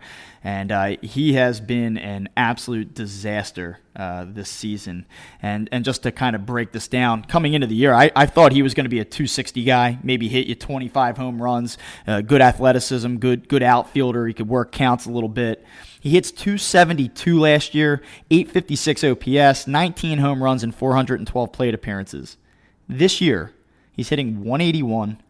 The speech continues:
The O P S is down s-, to six thirty-four. That's a two hundred and twenty-two point decrease. And we're a hundred and seventy-two plate appearances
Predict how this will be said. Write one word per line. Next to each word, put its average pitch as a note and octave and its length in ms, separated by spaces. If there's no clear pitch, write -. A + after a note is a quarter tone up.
The C3 140
O D3 60
P - 140
S C#3+ 160
is B2+ 80
down A#2 200
s-, - 320
to B2 160
six - 540
thirty-four. C3+ 640
That's G#2+ 160
a - 20
two F#3 320
hundred E3 300
and C3 100
twenty-two D3 560
point A2+ 440
decrease. G#2 680
And A#2+ 160
we're C3 120
a A#2+ 60
hundred D3 280
and B2 60
seventy-two C3 560
plate B2+ 260
appearances G#2+ 560